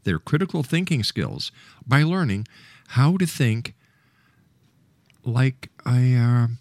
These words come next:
conjurer. His websites, w w w dot robert lamar dot c a and w w w dot skeptricks dot com. That's S K E P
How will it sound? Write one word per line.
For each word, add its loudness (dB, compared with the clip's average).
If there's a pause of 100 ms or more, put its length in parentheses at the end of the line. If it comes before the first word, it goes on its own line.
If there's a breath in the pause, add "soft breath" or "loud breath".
(120)
conjurer. -4 (920 soft breath)
His 0
websites, 0 (140)
w 2
w 0
w 0
dot 0
robert 0
lamar 0
dot -2
c 0
a 0 (560)
and -4
w 0
w 2
w 2
dot -4
skeptricks -4
dot 0
com. -2
That's -4
S -2
K -2
E 0
P 0